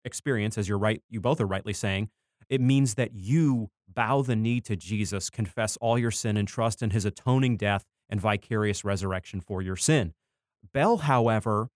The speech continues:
preaches a kind of message that,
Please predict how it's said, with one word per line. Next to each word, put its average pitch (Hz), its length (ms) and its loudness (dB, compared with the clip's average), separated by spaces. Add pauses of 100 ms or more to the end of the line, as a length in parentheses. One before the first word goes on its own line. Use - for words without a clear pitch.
(260)
preaches 131 720 0 (100)
a 113 60 -8
kind 123 260 0
of 107 100 -2
message 113 580 -2 (200)
that, 123 140 -2